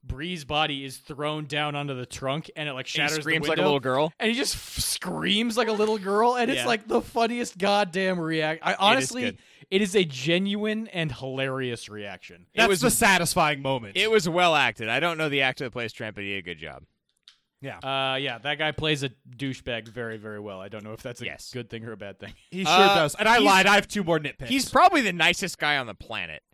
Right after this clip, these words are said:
Speaker 2: People who play
Speaker 1: <laughs>
Speaker 2: douchebags well are usually good people, I would
Speaker 3: David
Speaker 1: That's actually
Speaker 3: Koechner.
Speaker 1: a pretty good rule of
Speaker 3: David
Speaker 1: thumb, yeah.
Speaker 3: Koechner, prime example. Uh,
Speaker 1: Hey.
Speaker 3: s-, Chewie,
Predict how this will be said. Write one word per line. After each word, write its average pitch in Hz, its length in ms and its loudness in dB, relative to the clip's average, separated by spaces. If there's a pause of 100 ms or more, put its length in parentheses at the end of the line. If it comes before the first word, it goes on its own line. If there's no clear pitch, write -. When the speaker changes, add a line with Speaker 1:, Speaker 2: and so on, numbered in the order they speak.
Speaker 2:
People 294 240 -8
who 285 80 -2
play 233 140 2
Speaker 1:
<laughs> - 20 -4
Speaker 2:
douchebags 147 500 -2
well 123 140 -4
are 110 80 -2
usually 110 380 -6 (180)
good 98 180 -8
people, 92 260 -12
I 78 100 -12
would 78 100 -14
Speaker 3:
David 180 300 4
Speaker 1:
That's - 100 -2
actually 285 300 4
Speaker 3:
Koechner. 180 100 4
Speaker 1:
a 135 60 -8
pretty 131 260 -14
good 113 200 -12
rule 110 60 -16
of 117 40 -6
Speaker 3:
David 170 340 4
Speaker 1:
thumb, 202 80 -6
yeah. 247 140 4
Speaker 3:
Koechner, 165 260 -4
prime 165 260 0
example. 175 560 -4 (1400)
Uh, 180 320 6
Speaker 1:
Hey. 156 160 -4 (920)
Speaker 3:
s-, - 280 -10
Chewie, 277 440 4